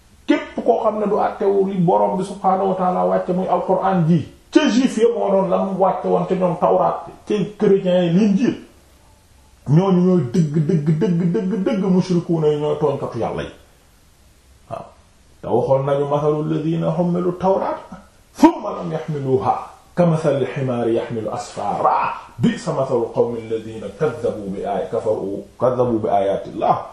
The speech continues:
wallaahu laa yahdil qawma zaalimiin." Hein? Ñi nga xam ne misaalu exemple ñi nga xam ne dañ leen a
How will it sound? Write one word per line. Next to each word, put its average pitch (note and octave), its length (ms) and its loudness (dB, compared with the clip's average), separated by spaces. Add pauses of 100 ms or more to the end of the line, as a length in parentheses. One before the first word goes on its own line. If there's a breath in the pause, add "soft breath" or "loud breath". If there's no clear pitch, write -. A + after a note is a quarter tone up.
(120)
wallaahu D3+ 460 2
laa B2 120 2
yahdil A2+ 300 0
qawma A2 240 -2 (120)
zaalimiin." E2 480 -2 (720)
Hein? A3 220 2 (1300)
Ñi D#3 180 2
nga F3 120 4
xam C#3 280 -4
ne B2+ 100 -2
misaalu B2 600 0
exemple D3+ 520 2
ñi C#3+ 100 -4
nga D3+ 120 2
xam D3+ 200 -2
ne C3+ 100 2
dañ C3+ 120 2
leen C#3 260 0
a B2+ 60 0